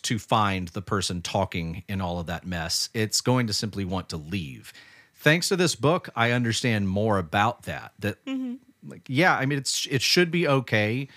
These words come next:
Speaker 1: for me to tap out and be able
Speaker 2: Yeah.
Speaker 1: to just ask for a break from this. I take earplugs with me everywhere. Um, and, and so I, I feel like less of a weirdo.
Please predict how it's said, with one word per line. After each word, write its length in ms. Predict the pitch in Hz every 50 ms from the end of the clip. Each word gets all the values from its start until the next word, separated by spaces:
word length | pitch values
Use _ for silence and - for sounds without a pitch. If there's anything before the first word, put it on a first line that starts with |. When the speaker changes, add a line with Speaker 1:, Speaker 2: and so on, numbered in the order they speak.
| - - - - - -
Speaker 1:
for 140 | - - 135
me 140 | 127 123 110
to 80 | 101
tap 300 | 92 - 117 98 80 -
out 280 | - 80 69 - - - _ _ -
and 120 | 120 117
be 120 | 104 117 113
able 100 | 107 104
Speaker 2:
Yeah. 60 | 110
Speaker 1:
to 80 | 101 104
just 220 | 92 107 104 - - -
ask 280 | 113 107 104 98 -
for 140 | - - 92
a 60 | 90
break 300 | 80 82 104 104 104 -
from 160 | - - 90 85
this. 260 | 76 58 - - -
I 80 | 92 98
take 220 | - 123 110 -
earplugs 520 | - 127 135 131 - 151 143 139 139 123
with 180 | 135 135 131 -
me 120 | 139 135
everywhere. 580 | 131 131 131 135 127 135 135 135 131 131 131 127 - _ _ _ _ _ _ _ _ _ _ _ -
Um, 460 | 107 107 104 98 98 95 92 90 92 -
and, 200 | 110 107 104 98 -
and 400 | 113 107 98 98 95 87 - - - _ _ _ _ -
so 220 | - - 135 -
I, 140 | - 156 196 202 -
I 120 | - 190 214
feel 300 | - - 294 294 285 262
like 360 | 233 214 196 196 190 - -
less 260 | 139 151 180 170 -
of 80 | 147 131
a 80 | 120
weirdo. 640 | 107 101 101 120 156 180 147 98 78 58 50 -